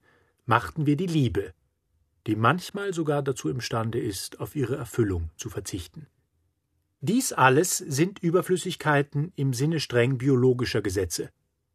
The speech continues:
Und die Erklärung der Evolutionisten, die unser kulturelles Verhalten als biologisch zweckmäßig zu deuten versuchen, sind von hoher Komik. Kann es sogar sein, dass das einzig wirklich Notwendige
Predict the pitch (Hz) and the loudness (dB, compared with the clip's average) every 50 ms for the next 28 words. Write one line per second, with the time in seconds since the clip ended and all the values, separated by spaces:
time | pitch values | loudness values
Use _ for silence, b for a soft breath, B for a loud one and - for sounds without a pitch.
0 | _ - 147 135 - 185 - - - - 143 143 151 170 180 208 196 185 156 151 | _ -4 -4 -2 -2 -2 -2 -2 0 4 6 8 8 8 6 4 0 2 2 2
1 | - - 123 131 135 131 - - 127 120 120 135 139 - - - - - 196 208 | 2 2 2 0 0 0 -2 2 2 4 4 4 2 0 -4 -6 -6 -8 -10 -10
2 | 202 180 160 - 135 123 117 120 113 - - 127 - 120 110 117 113 120 117 - | -8 -8 -6 -4 -4 -2 -2 -2 -4 -2 -4 -2 -2 2 2 2 2 2 0 -2
3 | - 120 107 120 117 123 127 - - 147 - - 107 101 - - - 135 139 151 | -4 -2 4 6 6 6 4 2 -4 -8 -4 -4 -4 -4 -4 -8 -4 2 2 4
4 | 139 127 127 127 127 123 107 - - - - 147 135 - - 160 151 139 147 - | 4 6 4 4 2 0 -4 -6 -6 2 4 4 4 4 2 0 2 2 2 0
5 | - 156 143 - - 139 120 123 120 123 - - 156 - 160 151 156 170 170 - | -2 -6 -6 -2 -2 0 4 4 4 4 2 0 -6 -4 -2 0 2 0 0 0
6 | 180 180 - b b b b b - 120 147 180 180 - - 180 143 131 131 139 | -4 -4 -4 b b b b b 0 0 0 0 0 -4 -6 -4 -2 0 0 0
7 | 170 180 - - - 107 92 87 - - - - _ _ _ _ _ _ _ _ | 0 -4 -6 -2 0 0 0 0 -6 -12 -16 -20 _ _ _ _ _ _ _ _
8 | _ _ _ _ _ _ _ _ _ b b b b b - 110 113 151 220 233 | _ _ _ _ _ _ _ _ _ b b b b b 2 2 4 4 4 0
9 | - - 208 180 175 151 127 120 120 110 110 110 104 104 101 98 _ _ _ _ | 0 0 0 2 0 0 0 2 2 2 2 0 -2 -4 -8 -14 _ _ _ _
10 | _ _ _ _ _ - 117 107 - - 117 - - - 123 123 135 156 147 - | _ _ _ _ _ -4 -4 -4 -2 -2 -4 -4 -2 -2 2 2 2 2 2 -2
11 | - - 131 120 - - - 117 127 - 160 - - - 143 120 - - - 127 | -4 -2 -4 -4 -6 -6 0 2 2 2 2 -2 -6 -4 -4 -4 -4 -4 -4 -2
12 | 123 123 120 - 120 113 113 110 117 110 - 113 107 107 104 | -2 -2 0 0 -2 0 0 0 -2 0 0 0 0 0 -2